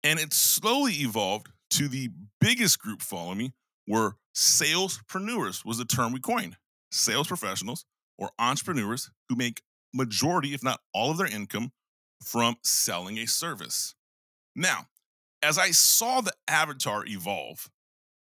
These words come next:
and the message that I was sharing started resonating with one side of that avatar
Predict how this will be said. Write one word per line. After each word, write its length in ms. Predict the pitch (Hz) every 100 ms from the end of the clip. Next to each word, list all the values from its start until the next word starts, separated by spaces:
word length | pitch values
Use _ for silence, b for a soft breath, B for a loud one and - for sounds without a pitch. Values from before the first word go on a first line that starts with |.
| _ _ _ -
and 240 | 131 135
the 80 | 135
message 840 | 135 143 196 233 - 104 92 - - _
that 100 | -
I 120 | 113 139
was 140 | 139
sharing 600 | - - 190 123 101 107 - -
started 560 | - - 156 160 160 - B -
resonating 760 | 110 180 196 151 131 113 113
with 140 | 107 101
one 420 | 101 123 180 190
side 320 | - 143 120
of 60 | 110
that 140 | 110
avatar 540 | - 107 113 - 113